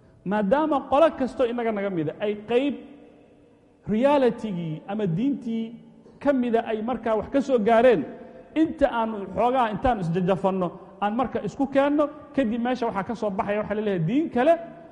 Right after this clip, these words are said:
oo iyadu, iyada gaar ah, kuwa kalena markaa khilaafkii noo dhexeeyo o dhanba, ee,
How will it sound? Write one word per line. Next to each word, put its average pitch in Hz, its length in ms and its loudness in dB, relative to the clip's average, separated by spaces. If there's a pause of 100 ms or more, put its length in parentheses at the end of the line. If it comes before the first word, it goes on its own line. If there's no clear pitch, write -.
(140)
oo 208 160 4
iyadu, 240 240 4
iyada 240 280 2
gaar 254 380 6
ah, 262 180 0 (280)
kuwa 262 180 2
kalena 220 340 -2
markaa 220 360 -2
khilaafkii 220 460 -2
noo 226 140 -2
dhexeeyo 202 340 -4
o - 20 -4
dhanba, 254 340 0 (360)
ee, 190 340 4